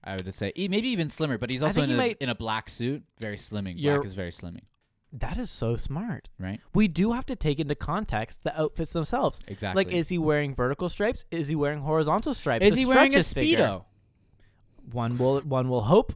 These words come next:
Speaker 2: upcoming soon.
Speaker 1: That was last week.
Speaker 2: Oh, you're, yeah, he wore a Speedo.
Speaker 1: <laughs> He wore a
Speaker 2: No,
Speaker 1: Speedo.
Speaker 2: no, he didn't. He wore, like,
Speaker 1: It was a
Speaker 2: just short
Speaker 1: Speedo.
Speaker 2: shorts.
Speaker 1: It
Speaker 2: He
Speaker 1: was
Speaker 2: w-,
Speaker 1: a
Speaker 2: he wore
Speaker 1: Speedo.
Speaker 2: tight, short shorts.
Speaker 1: Was it?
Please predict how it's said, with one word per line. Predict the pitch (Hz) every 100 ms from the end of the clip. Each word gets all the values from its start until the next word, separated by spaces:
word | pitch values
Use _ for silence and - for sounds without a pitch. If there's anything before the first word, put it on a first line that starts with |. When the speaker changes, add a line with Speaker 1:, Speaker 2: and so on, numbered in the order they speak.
| -
Speaker 2:
upcoming | 139 - 147 135 127
soon. | - 254 277 302
Speaker 1:
That | 113
was | 143 113
last | 135 196 -
week. | 104 120 -
Speaker 2:
Oh, | 220 240
you're, | 226 226 170 185
yeah, | 277
he | 269 269
wore | 359
a | 440
Speedo. | - - - - 254 156 107 -
Speaker 1:
<laughs> |
He | 285
wore | 403
a |
Speaker 2:
No, | 262 233 208 190
Speaker 1:
Speedo. | 208
Speaker 2:
no, | 208
he | 139
didn't. | 120 117 117 143
He | 208
wore, | 247
like, | 240 185
Speaker 1:
It |
was | -
a | 185
Speaker 2:
just | - -
short | 190 165 -
Speaker 1:
Speedo. | 165
Speaker 2:
shorts. | 131 110 - - - - _ _ _ _ _ -
Speaker 1:
It | 190
Speaker 2:
He |
Speaker 1:
was | 170 135
Speaker 2:
w-, | 131
Speaker 1:
a | 190
Speaker 2:
he | 220
wore | 226 220
Speaker 1:
Speedo. | 196 180
Speaker 2:
tight, | 214 202 -
short | - 180 175 165
shorts. | - 139 123 -
Speaker 1:
Was | 135 143
it? | 247 262